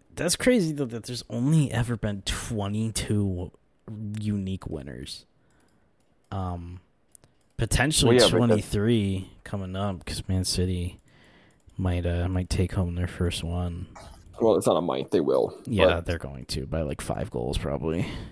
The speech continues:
Speaker 2: But, I mean, Madrid have fourteen of those.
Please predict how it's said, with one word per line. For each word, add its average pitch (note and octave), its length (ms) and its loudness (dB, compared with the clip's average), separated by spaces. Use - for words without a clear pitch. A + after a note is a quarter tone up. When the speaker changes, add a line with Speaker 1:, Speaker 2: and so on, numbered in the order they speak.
Speaker 2:
But, F#2+ 460 6
I G2 100 2
mean, F2 320 0
Madrid G#2 360 6
have F2 140 6
fourteen D#2+ 520 2
of G1+ 100 -10
those. - 460 -10